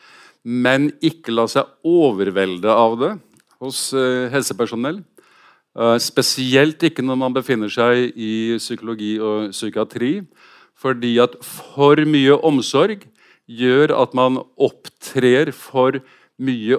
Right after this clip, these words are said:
omsorgspreget, og derved kan hindre den andre i å utvikle seg. Så, eh, omsorg skal doseres, eh, eh, gjennom, eh, gjennom tenkning.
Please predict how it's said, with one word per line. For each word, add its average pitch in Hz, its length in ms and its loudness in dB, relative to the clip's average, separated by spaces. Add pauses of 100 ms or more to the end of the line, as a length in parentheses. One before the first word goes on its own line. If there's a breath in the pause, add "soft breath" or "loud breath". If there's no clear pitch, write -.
omsorgspreget, 113 1500 -2
og 127 200 -4
derved 107 400 0
kan 120 180 -2
hindre 107 440 -2
den 113 200 -2
andre 107 460 -4
i 101 140 -6
å 104 80 -6
utvikle 82 480 -12
seg. 67 180 -18 (1120 soft breath)
Så, - 160 -8
eh, 120 640 2
omsorg 131 600 -2
skal 135 200 -2
doseres, 117 1200 -2
eh, 123 540 0 (500 soft breath)
eh, 120 260 6
gjennom, 123 880 2
eh, 120 340 2
gjennom 113 360 0
tenkning. 131 400 -6